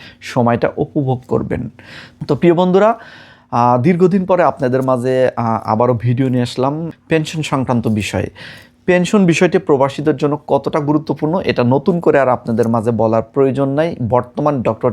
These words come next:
ইউনূস সরকার প্রবাসীদের জন্য, আহ, যে কাজগুলো করেছেন, আহ, সেই কাজগুলো কি আপনারা যথেষ্ট মনে করেন? আমি যথেষ্ট মনে করছি না, কারণ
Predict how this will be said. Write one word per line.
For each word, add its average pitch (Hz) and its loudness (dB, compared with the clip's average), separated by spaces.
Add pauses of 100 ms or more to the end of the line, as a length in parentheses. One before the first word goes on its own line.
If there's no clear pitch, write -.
(120)
ইউনূস 151 0
সরকার 131 2 (440)
প্রবাসীদের 151 2
জন্য, 139 0 (200)
আহ, 113 2 (120)
যে 135 0 (140)
কাজগুলো 151 0
করেছেন, 117 -4
আহ, - -4
সেই 131 -2
কাজগুলো 127 0
কি 123 -2
আপনারা 127 0 (120)
যথেষ্ট 131 -4
মনে 160 2
করেন? 120 0
আমি 143 2
যথেষ্ট 135 -2
মনে 120 0
করছি 147 -4
না, 160 -2
কারণ 123 0